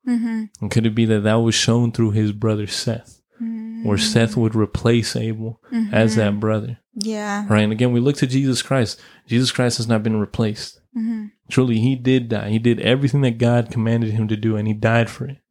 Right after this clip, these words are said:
Speaker 1: Mm-hmm.
Speaker 2: The difference is he was glorified and he had been resurrected.
Speaker 1: Mm-hmm.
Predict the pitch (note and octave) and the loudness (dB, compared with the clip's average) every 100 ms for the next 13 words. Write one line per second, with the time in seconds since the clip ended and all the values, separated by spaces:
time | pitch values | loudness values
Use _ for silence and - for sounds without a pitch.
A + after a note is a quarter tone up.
0 | - A#3 A3+ G#3+ G3+ - - G2+ A2 B2+ | -6 -4 -4 -6 -10 -20 -8 -2 2 2
1 | C3 A#2+ A#2 G#2+ A#2 A2 G2+ A2+ A#2 A2+ | 2 0 0 2 0 0 -2 0 2 2
2 | - G#2 G#2 G#2 G#2+ A2 A2+ A2 G#2+ G#2+ | 0 -2 -2 -2 -2 -2 -4 -2 -2 -2
3 | G#2+ G#2+ - C3+ C3 A#3 A3+ A3 | -2 -6 -8 -10 -4 -4 -4 -6